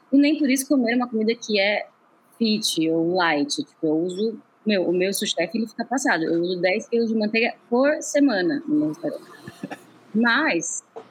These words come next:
É, tem muito prato sem carne, a quantidade de carne é menor, eu realmente sei a procedência da carne que eu coloco.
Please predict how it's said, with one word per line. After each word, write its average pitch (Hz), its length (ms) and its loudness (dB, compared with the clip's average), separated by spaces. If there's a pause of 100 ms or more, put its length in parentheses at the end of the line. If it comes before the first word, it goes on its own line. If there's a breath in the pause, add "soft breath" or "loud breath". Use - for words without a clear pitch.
(400)
É, 165 720 0 (260)
tem 302 120 4
muito 247 240 2
prato 208 260 0
sem 226 220 -2
carne, 196 520 0 (140)
a 175 80 0
quantidade 220 600 0
de 208 80 -10
carne 185 320 0
é - 20 -2
menor, 180 500 0
eu 190 200 0
realmente 214 520 -2
sei 208 380 0
a 196 60 -2
procedência 190 540 -4
da 180 120 -2
carne 175 280 -2
que 170 120 -8
eu 165 60 -6
coloco. 170 600 -4